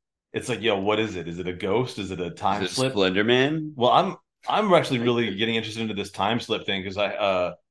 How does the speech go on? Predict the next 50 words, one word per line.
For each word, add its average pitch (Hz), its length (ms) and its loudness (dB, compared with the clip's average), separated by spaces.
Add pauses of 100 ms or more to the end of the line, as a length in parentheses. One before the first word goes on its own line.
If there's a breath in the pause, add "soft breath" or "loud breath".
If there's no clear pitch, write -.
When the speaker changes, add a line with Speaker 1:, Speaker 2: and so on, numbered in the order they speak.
(200)
Speaker 1:
I 123 40 -2
don't 139 80 2
know 151 120 8
if 123 140 -4
you're 120 100 -4
familiar 123 320 2
with 104 100 0
Mike 101 260 2 (200)
Ricksecker. 117 520 -2
He 127 60 -2
came 127 140 0
on 113 80 -2
the 104 160 -4 (200)
podcast 107 360 -4
recently. 113 300 -4
He's 117 120 -4
from, - 220 -4 (320)
he's 139 100 0
done 160 120 6
a 147 40 6
lot 135 160 8
of, 107 240 0
a 120 60 0
lot 123 160 8
of - 80 -2
stuff 110 180 -2
you 110 80 -2
might 104 140 0
have 92 100 -6
heard, 101 200 -2
like, 92 180 -4 (840)
on, 101 220 -2
like, 92 320 -2
uh, 85 340 -2 (1300)
I 101 60 0
think 135 180 0
on 113 160 4
Discovery 98 560 0
as 87 120 -6
well. 92 240 2
So 104 120 -6
you, 92 160 -6
uh, 98 60 -2
you 95 180 -2
guys 90 140 -2
might 95 140 -2
have, 87 140 -6
like, 87 140 -8
crossed 87 260 -4
paths. 87 320 -2